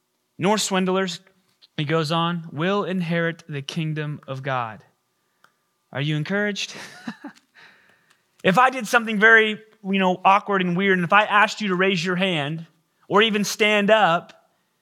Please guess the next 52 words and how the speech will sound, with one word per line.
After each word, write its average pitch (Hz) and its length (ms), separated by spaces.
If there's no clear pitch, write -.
if 156 240
one 170 280
of 220 140
these 202 260
has 175 160
marked 180 340
your 185 100
life, 165 300
is 160 160
evident 196 400
in 220 180
your 190 140
life, 165 300
or 175 80
is 160 80
part 214 260
of 202 100
your 202 140
story, 180 720
I 180 140
would 214 200
bet 208 240
all 226 260
of 196 140
us 202 180
would 175 140
put 185 160
a 165 60
hand 160 240
up. 117 220
And 143 120
then 180 120
we 190 80
could 180 140
look 175 200
around 151 600
wherever 156 260
we're 160 160
watching 143 440
this 139 440
and 123 140
look 135 240
and 120 180
see, 123 300
"Man, 120 260
there's 135 160
a 104 40
bunch 127 300
of 139 120
losers 107 440
right 98 180
now 104 380